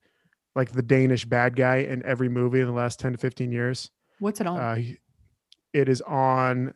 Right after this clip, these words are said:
Speaker 1: Hulu right now for free. It says comedy. It's not a comedy. It's definitely, like, a drama with some funny parts to it. Subtitles, obvi-,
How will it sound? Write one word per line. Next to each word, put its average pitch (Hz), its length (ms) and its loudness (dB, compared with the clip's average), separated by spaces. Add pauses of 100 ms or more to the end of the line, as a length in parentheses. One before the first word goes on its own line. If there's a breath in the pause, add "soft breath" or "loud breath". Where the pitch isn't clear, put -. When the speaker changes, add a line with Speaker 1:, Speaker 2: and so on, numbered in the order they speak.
Speaker 1:
Hulu 131 360 2
right 113 180 -6
now 113 200 -6
for 120 220 -6
free. 120 340 -4 (1500 loud breath)
It 143 160 4
says 160 300 10 (220)
comedy. 156 640 6 (260)
It's - 140 -4
not 147 180 6
a 120 60 -4
comedy. 117 480 -2 (480)
It's 123 320 -4 (180)
definitely, 127 400 2
like, 123 180 -2
a 120 60 -4
drama 123 400 0
with 120 140 -4
some 123 120 -6
funny 123 200 -4
parts 123 320 -4
to 131 140 0
it. 135 120 -4
Subtitles, 123 680 0 (400)
obvi-, 120 400 -2